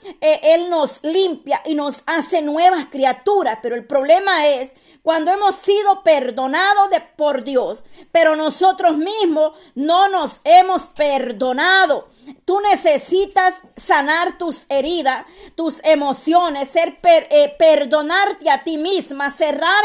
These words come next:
esa puerta, decir: "No más, hasta aquí".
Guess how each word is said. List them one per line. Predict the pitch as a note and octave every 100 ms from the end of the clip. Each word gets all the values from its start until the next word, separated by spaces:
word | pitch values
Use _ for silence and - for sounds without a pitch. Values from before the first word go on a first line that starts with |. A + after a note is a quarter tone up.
| G4+
esa | G4 E4 D#4+
puerta, | C#4+ E4 B3+ - C4+ C4+ F#4+ G#4+
decir: | A#3+ D#4 C#4 - F#4 F#4+ -
"No | C#4+ D#4+
más, | D4+ F4 G4+ G4 -
hasta | C#4 B3 - D4
aquí". | A#3 A#3+ C4 F#3 _